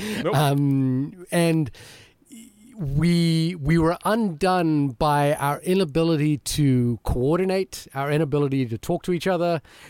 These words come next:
Speaker 2: our inability to navigate the inequalities that existed prior to the pandemic existing,
Speaker 1: Yeah.
Speaker 2: and to dismantle them when needed to immediately.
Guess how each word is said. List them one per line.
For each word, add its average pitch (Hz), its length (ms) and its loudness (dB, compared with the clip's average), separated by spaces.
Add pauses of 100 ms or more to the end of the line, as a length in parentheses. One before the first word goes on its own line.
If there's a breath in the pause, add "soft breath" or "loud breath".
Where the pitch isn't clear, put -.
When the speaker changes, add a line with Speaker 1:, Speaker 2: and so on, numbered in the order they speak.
(160 loud breath)
Speaker 2:
our 139 140 -2
inability 143 760 2
to 120 680 0 (560 loud breath)
navigate 156 960 0
the 127 260 -8
inequalities 147 920 -2
that 135 120 -4
existed 120 680 -4
prior 135 400 -2
to - 120 -12
the 127 80 -10
pandemic 127 580 -6
existing, 113 540 -2
Speaker 1:
Yeah. - 500 -8
Speaker 2:
and 135 160 -2
to 147 120 -6
dismantle 135 760 -4
them 143 520 -2
when 120 420 -2
needed 123 320 -4
to 147 200 -2
immediately. 151 720 -4